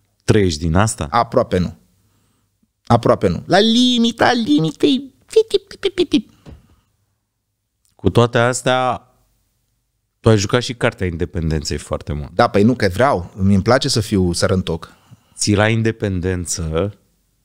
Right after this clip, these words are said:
Speaker 1: sau pur și simplu ce faci tu este atât de alternativ încât e foarte greu de marketat?
Speaker 2: Nu e greu de marketat. Dacă aș fi un pic mai hotărât, nu e greu de marketat. Chiar nu e greu. Aș putea să fac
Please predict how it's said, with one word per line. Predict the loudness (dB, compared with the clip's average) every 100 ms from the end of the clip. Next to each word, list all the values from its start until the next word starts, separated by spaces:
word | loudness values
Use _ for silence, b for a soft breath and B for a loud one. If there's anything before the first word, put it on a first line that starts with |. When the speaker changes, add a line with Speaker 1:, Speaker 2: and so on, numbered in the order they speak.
| _ -10
Speaker 1:
sau | -2 0
pur | 2 0
și | 0
simplu | 0 0 -2 -4
ce | -4
faci | -2 0 -2
tu | -2
este | -4 -4 -4
atât | -4 -2 -2
de |
alternativ | 0 -2 -4 -2 -2 -4 -6
încât | -8 -8 -6
e |
foarte | -4 -4 -4 -4
greu | -2 -2
de | 0
marketat? | -2 -2 -4 -6 -2 -2 0
Speaker 2:
Nu | 2 4
e | 2
greu | 2 0
de |
marketat. | 0 0 -2 -4 -4 -2
Dacă | -2 0
aș | 0 0
fi | -2
un | 0
pic | 0
mai | 0 0
hotărât, | -2 -2 0 0 -2
nu | -2 0
e |
greu | 0
de | -2
marketat. | -2 -4 -6 -6 0
Chiar | 2
nu | 4 4
e |
greu. | 2 -2 -4 -4
Aș | -4
putea | -2 2 2
să | 2
fac | 0 0 -2